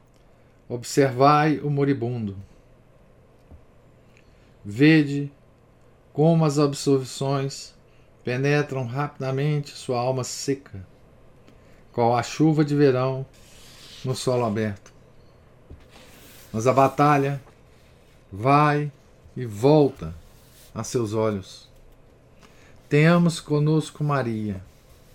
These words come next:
Esteja aí, esteja ela aí, <clears throat> quer visível, quer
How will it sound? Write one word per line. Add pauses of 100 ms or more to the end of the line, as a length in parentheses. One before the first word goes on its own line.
(760)
Esteja
aí, (1120)
esteja
ela
aí, (360)
<clears throat>
quer
visível, (800)
quer